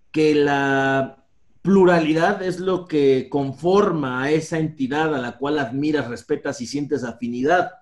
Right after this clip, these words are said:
Entonces, sería estúpido pensar, güey, por ejemplo, imagínate que, que en Alemania, güey, nada más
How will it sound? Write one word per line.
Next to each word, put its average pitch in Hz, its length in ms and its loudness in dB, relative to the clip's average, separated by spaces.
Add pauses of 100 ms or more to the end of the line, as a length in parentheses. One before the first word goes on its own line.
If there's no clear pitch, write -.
(400)
Entonces, 151 760 -4 (140)
sería 131 280 -2
estúpido 170 520 0
pensar, 160 500 -2
güey, 123 360 -8 (800)
por 117 100 -14
ejemplo, 123 640 -4 (160)
imagínate 127 640 -6
que, 107 320 -8 (360)
que 139 100 -4
en 139 100 0
Alemania, 147 540 0
güey, 151 160 2
nada 139 180 -2
más 139 340 -6